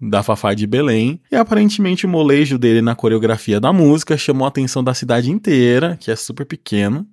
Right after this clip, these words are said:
e aí ele ganhou esse apelido. Só que ele, que sempre foi uma pessoa super afeminada e de atitude super positiva, ele resolveu ressignificar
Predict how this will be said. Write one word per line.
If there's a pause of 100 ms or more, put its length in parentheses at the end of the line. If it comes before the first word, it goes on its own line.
(140)
e
aí
ele
ganhou
esse
apelido. (360)
Só
que
ele,
que
sempre
foi
uma
pessoa
super
afeminada
e
de
atitude
super
positiva,
ele
resolveu
ressignificar